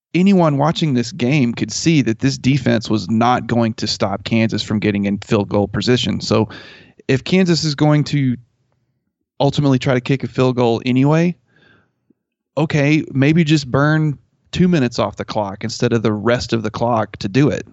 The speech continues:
If you, if, if Tech was able to convert that fourth and one on their own thirty-four, that'd be great,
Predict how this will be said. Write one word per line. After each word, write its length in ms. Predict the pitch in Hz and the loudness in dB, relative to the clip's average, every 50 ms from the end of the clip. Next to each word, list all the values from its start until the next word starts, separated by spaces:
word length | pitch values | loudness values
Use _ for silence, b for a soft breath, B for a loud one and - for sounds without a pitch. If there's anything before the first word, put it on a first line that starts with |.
| _ _ _ _ _ _ _ _ _ _ _ _ _ _ _ _ _ _ _ _ _ _ _ _ _ _ _ _ _ _ _ _ _ _ _ _ _ _ _ _ - | _ _ _ _ _ _ _ _ _ _ _ _ _ _ _ _ _ _ _ _ _ _ _ _ _ _ _ _ _ _ _ _ _ _ _ _ _ _ _ _ -6
If 220 | 131 127 - - | -4 -4 -2 0
you, 300 | 135 139 135 131 131 - - | 2 4 4 4 4 4 2
if, 240 | 131 135 127 - - | 0 -2 -2 -2 -2
if 160 | - 127 127 | -4 -2 -2
Tech 240 | - - 160 151 - | 0 0 0 0 0
was 140 | 160 143 135 | -2 0 0
able 240 | 135 131 123 123 120 | 0 0 0 -2 -4
to 360 | - - 123 117 110 104 98 - _ _ _ _ _ _ _ _ _ _ _ _ _ - - _ - | -4 -2 -2 -2 -2 -2 -6 -10 _ _ _ _ _ _ _ _ _ _ _ _ _ -20 -20 _ -4
convert 340 | - 127 107 127 160 202 - | -2 0 2 2 2 2 2
that 160 | 147 120 101 | 0 -2 -2
fourth 260 | - - 117 110 110 123 | -2 -2 -2 -2 -2 -4
and 120 | 104 101 | -4 -2
one 220 | 104 107 107 120 | -2 0 0 0
on 140 | 120 107 104 | 0 0 -2
their 220 | 104 104 104 104 104 | -2 -2 -2 -2 -2
own 120 | 107 104 | -2 -2
thirty-four, 460 | - 113 104 98 95 - 110 110 120 | -2 -2 -2 -2 -2 -2 0 0 0
that'd 120 | 110 107 - | 0 -2 -4
be 100 | - - | -6 -4
great, 340 | - 135 143 120 80 - | -2 0 0 0 -2 -6